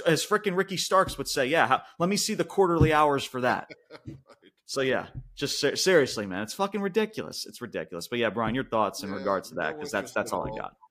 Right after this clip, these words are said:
Speaker 2: No interest at all here. E-, even for Hook, man. I mean, uh, unfortunately, like, I, I've lost interest in Hook. Um, a-, and isn't he still carrying around the F T W ch-,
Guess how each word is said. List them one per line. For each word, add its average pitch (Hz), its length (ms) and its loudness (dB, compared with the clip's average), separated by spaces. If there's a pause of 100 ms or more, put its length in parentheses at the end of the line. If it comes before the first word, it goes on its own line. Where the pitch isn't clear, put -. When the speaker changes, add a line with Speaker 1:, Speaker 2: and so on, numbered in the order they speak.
(300)
Speaker 2:
No 151 260 -8
interest 123 300 -12
at 113 80 -10
all 110 200 -6
here. 113 260 -8
E-, 156 260 -8
even 190 240 -12
for 165 200 -8
Hook, 143 320 -6
man. 113 300 -10
I 131 60 -10
mean, 131 220 -12
uh, 131 60 -10 (220)
unfortunately, 143 600 -10
like, 139 80 -6
I, 143 40 -6 (160)
I've 151 120 -6
lost 160 260 -4
interest 139 360 -10
in 123 80 -14
Hook. 120 320 -10 (120)
Um, 107 400 -12 (1000)
a-, 160 240 -6
and 156 140 -8
isn't 180 240 -6
he 208 80 -6
still 180 240 -8
carrying 175 280 -8
around 156 220 -6
the 139 100 -4
F 139 140 -8
T 147 140 -12
W 143 500 -6
ch-, - 80 -18